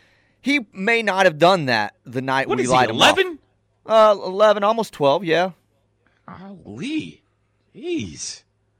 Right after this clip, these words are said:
Speaker 2: Calm
Speaker 1: He's
Speaker 2: down, young man. You're in elementary
Speaker 1: No, I,
Speaker 2: school
Speaker 1: I'm
Speaker 2: still.
Speaker 1: not saying that he would do that. I'm saying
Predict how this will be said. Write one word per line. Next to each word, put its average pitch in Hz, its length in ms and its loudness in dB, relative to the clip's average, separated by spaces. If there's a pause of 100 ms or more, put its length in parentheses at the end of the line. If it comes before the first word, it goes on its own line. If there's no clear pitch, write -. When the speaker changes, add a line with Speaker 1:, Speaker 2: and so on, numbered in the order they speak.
(920)
Speaker 2:
Calm 254 240 2
Speaker 1:
He's 233 100 -8
Speaker 2:
down, 254 360 0
young 156 280 0
man. 220 240 0
You're 240 160 2
in 202 140 -2
elementary 269 680 2
Speaker 1:
No, 240 80 6
I, - 40 -2
Speaker 2:
school 131 500 -4
Speaker 1:
I'm 247 160 2
Speaker 2:
still. 269 120 2
Speaker 1:
not 247 120 4
saying 214 300 0
that 190 100 0
he 185 160 -6
would 151 200 -6
do 208 180 -6
that. 135 240 0
I'm 214 240 -2
saying 151 580 -2